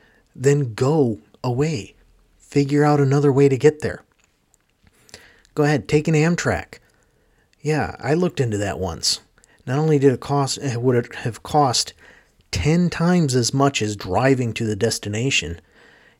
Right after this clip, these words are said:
it would have taken more time to get to the destination than I had for vacation time. Would have been great because I wouldn't be driving nineteen hours. But it would have been bad because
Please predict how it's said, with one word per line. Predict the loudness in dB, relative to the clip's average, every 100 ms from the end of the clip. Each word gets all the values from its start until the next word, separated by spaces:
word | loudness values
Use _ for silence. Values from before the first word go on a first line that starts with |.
| _
it | 0
would | 4 4
have | 4
taken | 2 2 2 -2 -6 -12
more | -6 2 2
time | 2 0 0 0
to | -4
get | 0 2 2
to |
the | 0 -2
destination | -4 -4 -4 -4 -6 -4 -6 -6 -10 _ -20 -6 0
than | 2
I | 2
had | 0 -2 -2 -2
for | 0 4
vacation | 4 4 0 -2 -4 -6
time. | -8 -14 -16 _ _ _ -20 _ _ _ _ _
Would | 0
have | 4
been | 4
great | 6 2 2 -2 -6
because | -4 -2 0
I | 2
wouldn't | 2 0
be | 0
driving | 0 2 4 2 2
nineteen | -4 -6 -10 -10
hours. | -12 -14 -16 -20 _ _ _ _ _ _ _ _ _ _ -6
But | 2 4 4 2 2
it | 0
would | 2 2
have | 2
been | 2 0
bad | 2 2 4 2 0
because | -2 0 0 0 -2